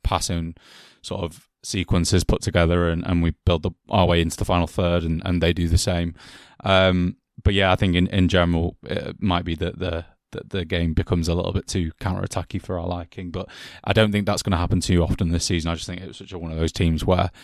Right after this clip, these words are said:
they're really well drilled and well organised and well settled now into, into Kieran McKenna's style of play and, and they know what they're doing.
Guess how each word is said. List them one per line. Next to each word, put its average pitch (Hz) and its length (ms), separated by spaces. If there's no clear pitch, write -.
they're 87 380
really 85 320
well 80 220
drilled 80 240
and 80 100
well 78 180
organised 78 400
and 87 100
well 69 100
settled 85 320
now 87 220
into, 82 360
into 90 280
Kieran 82 260
McKenna's 82 360
style 85 220
of 78 80
play 82 300
and, 80 200
and 87 160
they 85 60
know 82 140
what - 100
they're 90 100
doing. 98 340